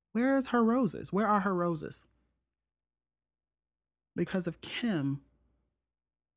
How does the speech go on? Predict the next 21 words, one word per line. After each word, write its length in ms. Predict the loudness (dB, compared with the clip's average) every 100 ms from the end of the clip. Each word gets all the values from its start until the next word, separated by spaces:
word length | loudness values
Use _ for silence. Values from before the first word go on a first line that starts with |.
| _ _ -4
women 340 | 0 2 0
are 200 | 0 -2
working 500 | -4 -4 -4 -4 -4
their 140 | -4
ass 320 | -4 -6 -6 -8
off 220 | -10 -10 _ _ _ _ _ -8
to 80 |
get 200 | -4 -4
Chanel 480 | -4 -2 0 0 -2
on 140 | -4 -4
their, 280 | -4 -8 -10 _ _ -8
Chanel 680 | -4 0 0 0 -2 -4 -6 _
watches, 680 | -4 0 0 -4 -10 -10 -12 _ _ _ _ _ _ _ _ _
Birkin 340 | 0 0 0 -2
bags 440 | -2 -4 -6 -6
in 80 | -4
the 60 |
hood. 460 | -4 -4 -4 -6 -12 _ _ _ _ _ _ -6
Whether, 300 | -4 -2 -4
whether, 360 | -6 -4 -4 -6 -10 -8
hey, 320 | -6 -4 -6